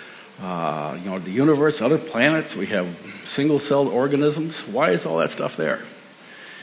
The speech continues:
And the Bible tells us that it's there because God is good, and he likes to share his goodness, and he creates other beings to share his goodness, and he also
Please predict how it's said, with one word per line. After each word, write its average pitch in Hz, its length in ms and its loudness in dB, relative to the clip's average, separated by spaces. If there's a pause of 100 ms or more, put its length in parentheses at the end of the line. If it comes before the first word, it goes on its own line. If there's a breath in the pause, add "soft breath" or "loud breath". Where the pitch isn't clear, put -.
(240 loud breath)
And 131 180 0
the - 20 -2
Bible 143 300 8
tells 135 300 6
us 123 100 -2
that 127 80 -4
it's 117 140 -6
there 127 160 6
because 120 360 2
God 120 280 4
is 104 180 2
good, 92 320 -2 (340 loud breath)
and 117 120 -4
he 113 40 0
likes 117 220 0
to 110 80 -8
share 120 380 2
his 110 180 -2
goodness, 87 640 -6
and 107 80 -4
he 101 60 -2
creates 127 680 0 (560 loud breath)
other 135 220 6
beings 135 440 6
to 113 60 -2
share 135 300 4
his 110 240 0
goodness, 107 580 0 (200)
and 117 100 -2
he 117 80 2
also 127 500 2